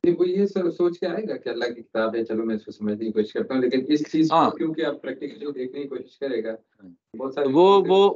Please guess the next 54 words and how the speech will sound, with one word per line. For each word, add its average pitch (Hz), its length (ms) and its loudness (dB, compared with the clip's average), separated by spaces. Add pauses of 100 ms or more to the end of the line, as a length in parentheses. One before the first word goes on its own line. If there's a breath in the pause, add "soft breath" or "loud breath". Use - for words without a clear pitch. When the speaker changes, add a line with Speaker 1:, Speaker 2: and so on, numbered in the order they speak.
(100)
Speaker 2:
वो 180 200 6
जो, 190 360 4
वो 160 480 0
जो 143 180 2
दुनिया 131 420 2
में 196 140 4
जिस 175 200 2
शख्स - 180 0
को 170 80 -4
मिल 135 180 0
जाता 131 320 -2
है, 131 220 -4 (400)
वही 151 240 4
कानून 131 360 -2
जो 113 140 -2
है 104 100 -4
ना, 120 160 -4
उस 139 240 -8
शख्स - 200 -8
के 104 100 0
लिए 98 120 -2
भी 110 80 -2
लागू 117 320 0
है 110 80 -6 (920)
कि 110 60 -8
जो, 117 460 2
अ, 92 960 -2
आखिरत 107 220 -4
को - 80 -2
सामने 113 300 -2
रख 104 80 -2
के 113 100 -2
करता 92 300 -10
है। 92 60 -10 (1200)
यानी 87 120 -10
उसके 101 260 -2
लिए 165 120 8
भी 175 60 2
वही 151 160 8
लागू 117 280 2
है। 78 80 -10
ऐसा 135 240 -4
नहीं 170 100 -4
है 202 60 -2
कि 170 60 -4
उसके 139 180 -4
लिए 127 120 2
कोई 123 120 -6
मुख्तलिफ 123 300 -2
चीज़ 85 260 -8
है, 104 160 -8 (340 soft breath)
लेकिन 127 180 -2
असल 190 300 0
चीज़ 147 220 -2